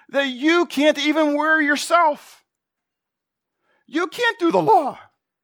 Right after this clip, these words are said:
So why are you trying to make them do the law? This makes no sense.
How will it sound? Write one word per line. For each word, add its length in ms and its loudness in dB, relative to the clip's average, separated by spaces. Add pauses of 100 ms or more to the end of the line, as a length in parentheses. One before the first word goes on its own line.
(500)
So 160 -14
why 240 -8
are 300 -10
you 60 -12
trying 280 -8
to 160 -10
make 160 -14
them 220 -14
do 100 -8
the 140 -14
law? 180 -18 (720)
This 180 -12
makes 220 -10
no 140 -8
sense. 580 -16